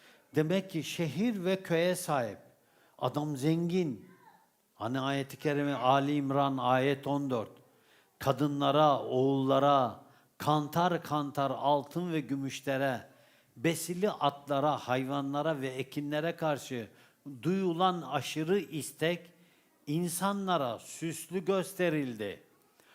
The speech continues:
Oysa bunlar sadece dünya hayatının geçici malıdır. Varılacak güzel yer ise Allah katındadır. O zaman sen böyle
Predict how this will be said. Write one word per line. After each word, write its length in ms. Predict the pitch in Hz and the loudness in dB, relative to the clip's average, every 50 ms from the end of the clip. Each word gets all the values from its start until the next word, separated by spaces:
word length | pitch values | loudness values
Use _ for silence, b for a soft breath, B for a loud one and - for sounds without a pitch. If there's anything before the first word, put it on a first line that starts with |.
| b b b b | b b b b
Oysa 460 | - 151 190 208 196 202 - 185 156 143 | 2 4 4 4 4 2 0 -2 -2 -2
bunlar 300 | 160 156 156 165 156 147 | -4 -4 -2 -2 -2 -2
sadece 920 | 135 - - 180 202 220 226 196 196 185 160 143 170 202 233 247 233 B B B B B B - 113 104 | -4 -4 0 2 4 4 4 2 -2 -8 -8 -4 -4 -2 -2 -2 -6 B B B B B B -18 -12 -6
dünya 580 | - 139 156 151 143 143 165 180 214 220 185 170 | -4 -2 -2 -2 0 0 2 4 4 4 4 4
hayatının 880 | 185 185 175 165 156 151 147 143 - - 147 156 175 208 214 185 147 127 | 2 2 4 4 4 4 2 0 -2 -6 -6 -4 -4 -4 -4 -4 -4 -2
geçici 440 | 147 139 - - 139 143 160 226 | -2 -4 -4 -4 -8 -4 -2 -2
malıdır. 600 | 220 202 196 185 170 156 143 113 127 117 95 - - b b b b b b b b b | 0 2 2 2 2 2 0 -2 -4 -8 -10 -12 -20 b b b b b b b b b
Varılacak 840 | 95 107 131 143 151 165 180 180 185 185 175 185 196 180 185 - | -2 2 2 2 2 2 0 0 0 0 0 -2 -2 -4 -4 -6
güzel 360 | 165 175 156 165 214 220 233 240 | -10 -6 -2 0 0 0 2 2
yer 160 | 262 269 269 | 2 2 0
ise 460 | 269 214 - - 196 165 135 113 - - - - _ _ _ _ _ _ - | 0 -2 -2 0 0 0 0 -2 -6 -12 -20 -20 _ _ _ _ _ _ -12
Allah 400 | - 87 90 131 175 190 - - | -10 -6 -2 0 0 0 0 -2
katındadır. 760 | - 202 185 - 180 170 156 147 139 117 113 107 92 - - _ _ _ _ _ _ _ _ _ _ _ _ _ _ _ _ _ _ _ _ _ _ _ _ _ b b b b b b b | -4 -4 -2 -2 -4 -2 0 0 0 0 -2 -8 -8 -10 -16 _ _ _ _ _ _ _ _ _ _ _ _ _ _ _ _ _ _ _ _ _ _ _ _ _ b b b b b b b
O 120 | - 143 147 | -4 -4 0
zaman 320 | 151 196 196 202 196 190 | 0 0 0 0 0 -2
sen 380 | 175 - 196 196 190 190 185 180 | -2 0 0 0 0 0 -2 -2
böyle 460 | 196 196 190 190 190 185 175 160 | -2 0 2 2 2 0 0 -2